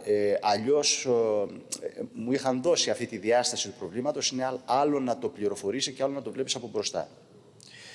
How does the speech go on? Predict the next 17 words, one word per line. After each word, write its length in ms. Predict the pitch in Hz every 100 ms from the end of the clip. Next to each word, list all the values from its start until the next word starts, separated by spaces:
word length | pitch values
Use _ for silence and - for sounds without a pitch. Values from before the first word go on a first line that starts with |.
| - - - - _
Το 100 | -
θέμα 220 | 113 160 175
ποιο 160 | 175
είναι 120 | 165
όμως, 220 | 139 113 -
κύριε 180 | 110
Υφυπουργέ; 480 | 98 - 92 90 82 - - - - - - - - - - _ -
Υπάρχει 480 | 127 - 160 151 170
το 180 | - 139 127 117 104 95
άμεσο, 800 | - 117 117 123 - 180 202 190 - - -
υπάρχει 580 | - - 175 - 190 -
και 160 | 185
το 180 | 175 165
βραχυπρόθεσμο 880 | 165 143 - 123 175 196 202 196 208
και 120 | 202
το 120 | 202
μακροπρόθεσμο. 800 | 196 196 190 185 151 110 - -